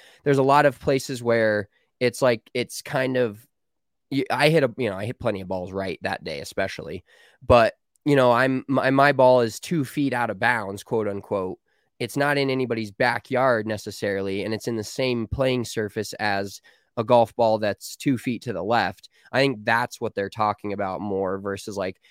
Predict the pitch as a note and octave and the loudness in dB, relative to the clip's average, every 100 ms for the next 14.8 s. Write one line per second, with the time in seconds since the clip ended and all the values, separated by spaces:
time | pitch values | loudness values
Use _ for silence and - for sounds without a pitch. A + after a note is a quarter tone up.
0 | _ A2+ A#2+ D#3+ D#3 B2 A2+ B2+ A2+ G2+ | _ -6 2 4 4 2 0 0 0 0
1 | A#2+ A2+ - A2 G#2+ G2 G2+ G2+ - A#2 | 0 0 -2 0 0 0 -2 -4 -2 -2
2 | A2+ G#2 G2+ F#2+ F#2 - G2+ G2 B2 A2+ | -2 -6 -4 -4 -4 -2 -2 -2 0 0
3 | - G#2+ G2+ G2 F#2+ - _ _ - G#2+ | -2 -8 -6 -4 -6 -12 _ _ -2 -2
4 | - A2+ A2+ G#2+ G#2 G2+ G2+ G2 G2 G2+ | 2 4 4 2 2 2 0 -4 -6 -4
5 | G#2 G2+ G2+ - G#2+ G2+ G2 G2+ G#2+ G#2 | -2 -2 -4 -8 -4 -2 -2 -4 -6 -6
6 | F#2+ G2 G#2+ G2+ G2+ G#2+ G2 G2+ G#2 G2+ | -6 -6 -6 -6 -6 -8 -6 -6 -6 -6
7 | G#2+ G2 G2 G2 G2+ G2 - F#2+ G2 A2 | -4 0 0 0 -4 -4 -6 -2 2 2
8 | - G2+ G2+ G2 G2 - - G2+ - G2+ | 2 -2 0 -2 -4 -6 -4 -6 -4 -4
9 | - G2 G2+ G2+ F#2 - A#2+ G#2 F2 - | -4 -10 -4 -2 -2 -2 -2 -2 -4 0
10 | C#3+ B2+ G2 - _ _ _ _ _ _ | 4 4 2 -8 _ _ _ _ _ _
11 | - C#3 B2+ - D3+ C3 - C3 - C3 | 4 6 6 4 4 4 0 -2 0 -2
12 | - C3 - C#3+ C3 B2 A2 G#2+ G2+ C3 | 2 2 2 0 0 0 -2 -6 -2 0
13 | A#2+ A2+ A2 A2 A2 G#2+ G#2 G#2+ A2 G#2+ | 0 0 -2 -2 -2 -2 -2 -2 -2 -4
14 | G#2+ A2 G#2+ A2 C#3+ A#2 G#2+ | -4 -4 -2 -2 0 -2 0